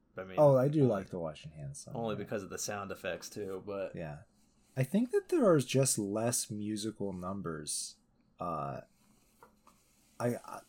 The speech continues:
Speaker 2: honestly, I'm trying to think of
Speaker 1: if there are
Speaker 2: other
Speaker 1: other songs.
Speaker 2: musical numbers. Yeah, did, uh,
Speaker 1: Yeah.
Speaker 2: did they have one, um, once they got to the island?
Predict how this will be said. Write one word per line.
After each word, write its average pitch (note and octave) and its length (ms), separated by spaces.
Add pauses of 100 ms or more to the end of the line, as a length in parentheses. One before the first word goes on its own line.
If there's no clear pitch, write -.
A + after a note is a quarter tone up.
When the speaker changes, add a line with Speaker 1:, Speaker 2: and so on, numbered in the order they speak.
(120)
Speaker 2:
honestly, E3+ 520
I'm C3+ 100
trying C3 280
to B2 60
think B2 300
of G#2+ 260 (1000)
Speaker 1:
if G2+ 160
there - 120
are B2 60
Speaker 2:
other B2 160
Speaker 1:
other A#2 100
songs. A2 180
Speaker 2:
musical G#2 720
numbers. G2+ 600
Yeah, G#2 240
did, F#2+ 220
uh, G#2 160
Speaker 1:
Yeah. G#2+ 80
Speaker 2:
did A2+ 180
they C3 180
have A2+ 420
one, D#3+ 480 (160)
um, A2+ 360
once A#2 300
they A2+ 160
got A2 360
to G#2 500
the - 140
island? G#2+ 520